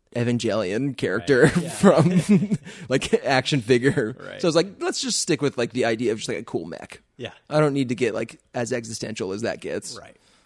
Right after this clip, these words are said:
Speaker 1: Uh, but I, I, it's, it's insane. It's amazing though. Like,
Speaker 2: Yeah.
Speaker 1: I, I enjoyed watching it. And so I, I think I was using that as kind of, like, the backdrop for what kind of cool thing would be f-, to find in, like, the
Speaker 2: Discover.
Speaker 1: post-apocalypse.
Speaker 2: Right.
Speaker 1: Yeah.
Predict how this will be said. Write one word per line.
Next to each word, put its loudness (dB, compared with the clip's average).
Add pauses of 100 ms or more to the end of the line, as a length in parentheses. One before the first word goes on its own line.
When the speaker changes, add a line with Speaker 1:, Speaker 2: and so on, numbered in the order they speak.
(140)
Speaker 1:
Uh, -8
but 4 (160)
I, -4
I, -10 (180)
it's, 0
it's 0
insane. -2
It's -4
amazing -4
though. -10
Like, -8
Speaker 2:
Yeah. -20 (720)
Speaker 1:
I, -2
I 2
enjoyed 2
watching -8
it. -10
And -10
so 0
I, 2 (140)
I -4
think -8 (460)
I -4
was -4
using -6
that -2
as -6
kind -10
of, -12
like, -12 (880)
the -8
backdrop -6
for -10 (520)
what -4
kind -4
of -10
cool -6
thing -10
would -8
be -10
f-, -20 (380)
to -4
find -6
in, -8
like, -10
the -6
Speaker 2:
Discover. -6
Speaker 1:
post-apocalypse. -8
Speaker 2:
Right. -8
Speaker 1:
Yeah. -10